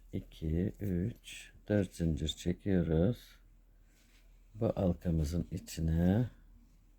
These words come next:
batıyoruz. İki, üç, dört,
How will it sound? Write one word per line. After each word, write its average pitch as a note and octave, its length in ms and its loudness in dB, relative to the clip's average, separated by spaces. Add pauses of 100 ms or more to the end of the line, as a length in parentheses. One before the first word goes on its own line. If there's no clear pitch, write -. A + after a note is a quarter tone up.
(260)
batıyoruz. D#2 1080 -8 (2250)
İki, D#2+ 1040 -8 (2250)
üç, F2+ 960 -8 (1700)
dört, F#2 1000 -8